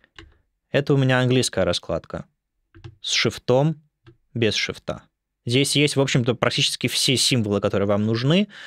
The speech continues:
но некоторые нужны больше всего. Ну и последнее — мультикурсор. Я думал включить это в рассказ про В С Code, но подумал, что это вещь, которая не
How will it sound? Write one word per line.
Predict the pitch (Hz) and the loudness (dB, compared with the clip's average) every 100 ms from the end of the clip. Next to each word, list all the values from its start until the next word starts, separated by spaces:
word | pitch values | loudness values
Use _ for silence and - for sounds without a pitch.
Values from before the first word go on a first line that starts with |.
| - - | -12 -2
но | 120 143 | 2 2
некоторые | 127 131 - - 113 | 2 0 0 0 2
нужны | 110 110 120 123 123 _ - | 2 0 0 0 -2 _ -4
больше | 117 107 107 | 0 0 0
всего. | - 104 87 73 _ _ - | -2 -2 -4 -8 _ _ -2
Ну | 156 | 0
и | |
последнее — | 151 147 185 175 165 139 147 _ | 0 0 0 2 2 0 -4 _
мультикурсор. | 139 135 127 - 113 - 101 - _ _ _ _ _ _ | 0 0 -2 -6 -4 -2 -2 -4 _ _ _ _ _ _
Я | - 131 | -2 0
думал | 127 139 127 113 110 _ - | 2 2 4 2 -2 _ -20
включить | - 139 135 120 | -6 -2 -2 -2
это | 117 | 0
в | 113 | 2
рассказ | 117 - 104 - | 0 0 -2 -2
про | 120 | 0
В | 117 131 | 0 0
С | - | 0
Code, | 185 202 - - - | 0 -2 -10 -14 -4
но | 135 | 0
подумал, | 143 190 170 | 2 4 4
что | 143 - - 131 123 120 _ _ _ - | 2 -2 0 2 2 0 _ _ _ -6
это | - 135 | 0 2
вещь, | 123 147 - | 2 2 2
которая | 117 123 117 113 104 - _ - | 0 0 2 2 0 -4 _ -4
не | 127 117 | 0 0